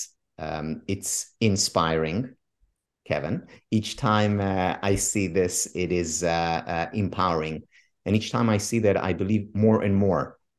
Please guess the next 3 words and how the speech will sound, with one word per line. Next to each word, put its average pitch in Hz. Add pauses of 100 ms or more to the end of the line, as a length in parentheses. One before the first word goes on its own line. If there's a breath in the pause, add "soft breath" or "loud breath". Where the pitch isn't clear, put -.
(120)
in 85
the 80 (1400)
indomitable 110